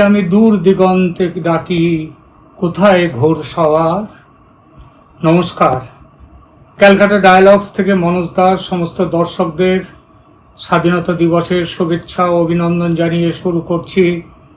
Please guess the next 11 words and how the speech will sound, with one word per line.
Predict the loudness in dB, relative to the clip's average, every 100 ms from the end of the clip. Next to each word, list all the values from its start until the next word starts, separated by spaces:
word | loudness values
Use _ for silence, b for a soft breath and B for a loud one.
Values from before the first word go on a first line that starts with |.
| _ -6
আমাদের | -2 0 0 -4 -6 -4
আজকের | -4 -2 -2 -2 -2
প্রতিবেদন। | -6 -6 -14 -16 -18 -20 -20 _ _ _ _ _ _ _ _
শুরুর | -6 -2 2 4
আগে | 4 4
একটি | 2 -4 -2
ছোট্ট | -2 0 0 0
নিবেদন, | 0 2 2 4
আমাদের | 2 0 -2 -4 -2
চ্যানেল | -2 0 -2
দেখুন, | -2 -2 0